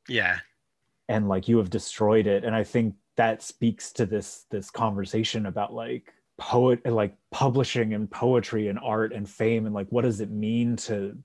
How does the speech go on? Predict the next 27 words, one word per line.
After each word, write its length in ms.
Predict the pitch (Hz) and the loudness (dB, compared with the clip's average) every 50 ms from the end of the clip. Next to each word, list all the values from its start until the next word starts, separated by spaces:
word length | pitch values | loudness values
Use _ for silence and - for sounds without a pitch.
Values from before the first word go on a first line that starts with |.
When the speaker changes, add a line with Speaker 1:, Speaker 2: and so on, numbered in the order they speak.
| _ - | _ -6
Speaker 2:
put 200 | - 135 127 - | -2 -2 -2 0
that 140 | 123 110 104 | 0 0 2
out 200 | 104 107 110 113 | 2 0 0 0
into 180 | 104 104 104 104 | -2 -2 -4 -6
the 100 | 92 101 | -6 -6
world? 540 | 92 95 101 101 104 98 98 98 95 92 - _ _ _ _ _ _ _ _ _ _ _ _ _ - | -6 -4 -4 -2 -2 -2 -2 -4 -4 -6 -10 _ _ _ _ _ _ _ _ _ _ _ _ _ -2
And 180 | 120 117 120 | 0 0 2
that 280 | 117 104 104 101 - _ _ _ _ - | 2 0 0 -2 -4 _ _ _ _ -8
Speaker 1:
Perhaps, 560 | - 113 113 120 147 - - - - - - _ - | -4 -2 0 0 0 0 -2 -6 -18 -18 -18 _ -6
yeah, 220 | 131 117 107 107 | -4 -4 -4 -2
the 120 | 107 117 | -4 -6
whole 200 | 104 - 123 120 | -4 -2 -2 0
idea 320 | 117 117 113 - 113 107 107 | 0 -2 -2 -2 -2 -2 -2
of 300 | 107 107 104 - - _ _ _ _ _ _ _ _ | -2 -4 -8 -12 -18 _ _ _ _ _ _ _ _
publishing 460 | - - 120 120 113 - - 110 107 | -8 -8 -8 -6 -6 -8 -8 -8 -6
her 140 | - 110 104 | -8 -8 -8
poetry 720 | - - 110 101 107 107 - - - 104 98 95 98 104 - _ _ _ _ - | -6 -8 -6 -6 -6 -6 -6 -6 -6 -4 -6 -6 -10 -12 -16 _ _ _ _ -16
would 140 | 110 104 - | -16 -14 -12
be 140 | - 104 104 | -12 -12 -10
destroying 500 | - 98 - - - 127 107 95 98 101 | -10 -10 -10 -6 -6 -6 -6 -6 -8 -8
her 100 | - - | -12 -12
poetry 580 | - - - - - - - - - - - - | -10 -10 -10 -10 -10 -10 -10 -10 -8 -10 -10 -12
because 240 | - 139 - - 104 | -14 -14 -10 -4 -2
Speaker 2:
Right. 320 | 107 98 85 87 90 92 - _ _ _ _ _ _ _ _ _ _ _ _ _ _ _ _ _ _ _ _ _ _ _ | -2 -2 -4 -8 -12 -16 -20 _ _ _ _ _ _ _ _ _ _ _ _ _ _ _ _ _ _ _ _ _ _ _
Speaker 1:
it 100 | - - | -10 -10
would 180 | - 120 110 - | -10 -10 -12 -12
be, 480 | - 104 101 98 98 98 101 110 - | -12 -12 -12 -12 -14 -14 -16 -16 -18